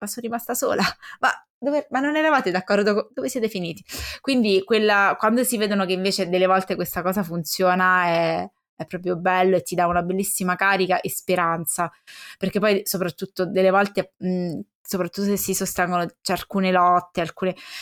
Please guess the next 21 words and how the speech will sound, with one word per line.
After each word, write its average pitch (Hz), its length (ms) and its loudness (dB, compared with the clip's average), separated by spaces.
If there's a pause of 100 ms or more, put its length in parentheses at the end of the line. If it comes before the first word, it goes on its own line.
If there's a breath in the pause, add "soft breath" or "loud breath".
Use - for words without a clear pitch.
(140 loud breath)
anche, 196 300 0
anche 202 300 0
semplicemente 190 680 -2
la, 175 240 4
la 170 140 2
situazione 180 540 -2
anche 175 240 -2
attuale 175 380 0
che 175 100 -4
stiamo 175 280 -4
guardando, 175 760 0
della, 175 320 0
in-, 170 260 -6 (140)
adesso - 360 -8
anche - 200 -10
in 170 60 -6
Italia, 170 360 -4
cioè - 160 -18
proprio, - 360 -16 (280)
cioè - 240 -12
veramente 190 560 -2